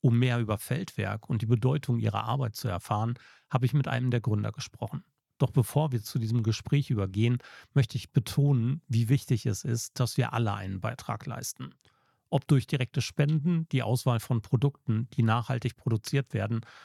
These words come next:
oder einfach nur das Bewusstsein für die kleinen Dinge, die wir im Alltag für die Umwelt tun können. Ich habe versucht, mit gutem Beispiel voranzugehen und habe eine Blühfläche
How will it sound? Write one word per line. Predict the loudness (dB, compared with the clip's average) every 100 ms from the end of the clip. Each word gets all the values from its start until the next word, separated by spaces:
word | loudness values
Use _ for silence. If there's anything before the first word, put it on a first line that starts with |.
| -6
oder | 2 2
einfach | 2 0 0 2
nur | 2 2
das | 0
Bewusstsein | 0 0 2 0 -2 0 0
für | -4
die | -4
kleinen | 0 2 2 2
Dinge, | 2 2 2
die | 0 -2 2
wir | 2
im | 0
Alltag | -2 -4 0 -2 -2
für | -4
die | -4
Umwelt | -2 -2 -2 -2
tun | -2 -2 -4
können. | -8 -8 _ _ _ _ _ _ _ _ _ _ _ _ 0
Ich | 2 2
habe | 2
versucht, | 2 2 -2 -2
mit | -4
gutem | 0 2 2
Beispiel | 2 0 0 0
voranzugehen | 0 0 0 -2 -4 -2 -4 -4 -6
und | -6 -4
habe | -2 -2 -4
eine | -4 -4
Blühfläche | -2 -2 -4 -6 -4 -2 -4